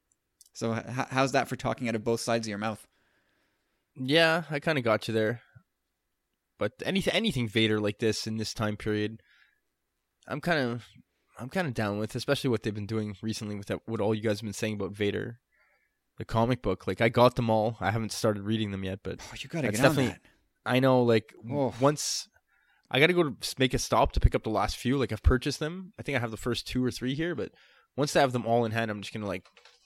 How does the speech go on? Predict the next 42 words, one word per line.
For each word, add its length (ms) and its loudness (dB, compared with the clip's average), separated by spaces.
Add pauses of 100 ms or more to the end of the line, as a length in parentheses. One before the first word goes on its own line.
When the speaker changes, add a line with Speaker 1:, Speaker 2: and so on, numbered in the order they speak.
(320)
Speaker 2:
binge 260 2
through 140 0
them 120 -4
'cause 280 -4
all 120 2
I've 120 0
he-, 80 -4 (300)
heard 220 2
you 60 -4
guys 480 -2
this 180 -6
weekend 320 0
on 120 -4
Twitter, 340 -2
I 60 -4
mean, 240 -10
ads, 480 0
everybody's 500 -4
just 160 -8
saying 140 -8
how, 300 -8 (960)
how 360 -4
really, 380 -4
uh, 100 -8
amazing 380 -6
it 60 -6
is. 220 -6 (680)
Speaker 1:
Well, 140 -2
since, 440 -4
since 460 -6 (180)
the 200 -8
first 360 -4
issue, 440 -4 (520)
and, 80 -4
you 100 2
know, 60 2
Ste-, 320 -4
Steve 220 -4
and 80 0
I 40 0
sit 220 -4
down 400 0